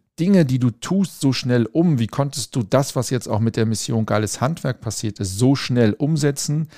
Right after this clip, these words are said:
Dann ist eben die Antwort immer die gleiche, dass ich sage, Fokus, Fokus, Fokus,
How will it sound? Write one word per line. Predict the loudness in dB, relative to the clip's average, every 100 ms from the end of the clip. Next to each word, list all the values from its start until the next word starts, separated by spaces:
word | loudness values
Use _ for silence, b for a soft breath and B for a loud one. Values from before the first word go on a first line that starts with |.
| B B B B B B
Dann | 0 0 -4 -2
ist | -2 -2 0
eben | 2 2 0
die | -2 -8 _
Antwort | -2 -2 0 2 2 2 _
immer | 2 4 4
die | 2
gleiche, | 2 2 0 0
dass | -2 -2
ich | -4
sage, | -2 0 2 0 -2 -4 _ _
Fokus, | -6 0 0 0 -4 -4 -10 _
Fokus, | -8 -2 -2 0 -4 -4 -8 -12 _
Fokus, | -20 -2 2 2 2 0 0 -6